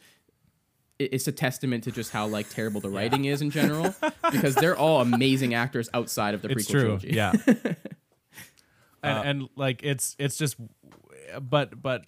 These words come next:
Speaker 2: to give them credit, yeah, like, the only thing I think weirder than acting with Jar Jar would be acting with a dude in a Jar Jar costume.
Speaker 1: Yeah.
Speaker 2: <laughs> Right? Like
Speaker 3: Yeah.
Speaker 1: And, like, yeah, the, the
Speaker 3: As
Speaker 1: Jar Jar part is not moving. Like, if they made Jar Jar now,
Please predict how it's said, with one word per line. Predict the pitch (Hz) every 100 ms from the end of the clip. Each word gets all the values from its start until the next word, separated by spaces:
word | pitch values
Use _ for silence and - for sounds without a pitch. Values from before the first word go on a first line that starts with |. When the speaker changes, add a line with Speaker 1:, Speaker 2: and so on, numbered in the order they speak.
| -
Speaker 2:
to | 139
give | 147 127
them | 113
credit, | 98 151 143 98
yeah, | 101 135 113 101
like, | 98 113 113 - 90
the | 127 127
only | 139
thing | 143 151
I | 123
think | 139 120
weirder | 110 113 117 120
than | 117 107 101 95
acting | 104 104 - 113 101 87 95
with | 107 104 _
Jar | - 98 104
Jar | 123 131 147 -
would | 117 110
be | 113
acting | 104 110 - 113 104
with | 101 95
a | 101 101
dude | - 120 113 110
in | 107 107
a |
Jar | 101 110 98
Jar | 98 90
costume. | - 87 60 - 101 71 110
Speaker 1:
Yeah. | 127 - -
Speaker 2:
<laughs> | - - 170 - _ _ -
Right? | 101 123 -
Like | 101 90
Speaker 3:
Yeah. | 95 82 78 71 -
Speaker 1:
And, | 147 175
like, | 156 143
yeah, | 156 127
the, | 135
the | 120
Speaker 3:
As | 139
Speaker 1:
Jar | 143 151
Jar | 185 170
part | 202 147
is | 156
not | 123
moving. | 135 139 113
Like, | 113 113 - _
if | 170
they | 180
made | 196 208
Jar | 139 131
Jar | 143 131
now, | 110 95 117 175